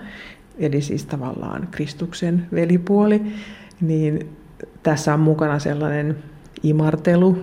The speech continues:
ja suostuttelu, joka on hirveän tärkeää myös, jotta saa viestejä perille, että saa tämän vastaanottajan, tässä tapauksessa Maunu Eeri-,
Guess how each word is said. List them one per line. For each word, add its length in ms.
ja 480
suostuttelu, 920
joka 300
on 80
hirveän 460
tärkeää 540
myös, 520
jotta 320
saa 420
viestejä 520
perille, 520
että 560
saa 180
tämän 280
vastaanottajan, 1000
tässä 200
tapauksessa 380
Maunu 300
Eeri-, 340